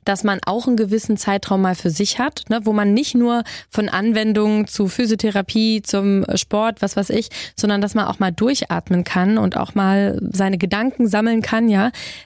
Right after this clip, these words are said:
ähm, und vielleicht nicht dann gleich das schlechte Gewissen hat, "Ach, ich muss ja dann auch zu meinem Kind." Also ich kenne, äh, Leute, die wirklich auf Kur gesagt haben, "Ich lasse mein Kind wirklich bis fünfzehn Uhr,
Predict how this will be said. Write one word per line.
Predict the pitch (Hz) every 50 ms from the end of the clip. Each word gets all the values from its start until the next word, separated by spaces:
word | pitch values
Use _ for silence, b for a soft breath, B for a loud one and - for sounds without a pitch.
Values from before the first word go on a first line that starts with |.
| B
ähm, | - 208 208 208 214 214
und | - - 214 214 196
vielleicht | - 220 208 202 208 202 - 220
nicht | 220 247 220 - -
dann | 220 214 220 208
gleich | 190 180 - 185 190 202 220 -
das | - - - -
schlechte | - 202 202 - 233 185
Gewissen | 196 190 208 208 - 220 208
hat, | 202 202 202 -
"Ach, | - 190 185 -
ich | -
muss | - 202 196 -
ja | 202
dann | 202 196 190
auch | - - -
zu | - -
meinem | 196 190 185 185 175
Kind." | - - 208 185 170 - B B B B B B B -
Also | 196 196
ich | 202 -
kenne, | - 240 262 285 277 -
äh, | - - 269
Leute, | - - 214 214 220 247 233 - 240
die | 202 214 190
wirklich | 208 208 - 220 196 208
auf | - -
Kur | - - 233 220 214
gesagt | 202 190 190 190 196 - - -
haben, | 185 190 185
"Ich | 185 185 - - -
lasse | 196 202 - -
mein | 208 190 190
Kind | - - 220 190 190
wirklich | 185 185 - 196 - -
bis | - 269 269 -
fünfzehn | - - 247 254 240 - - - - 208 202 196
Uhr, | 190 208 233 247 262 269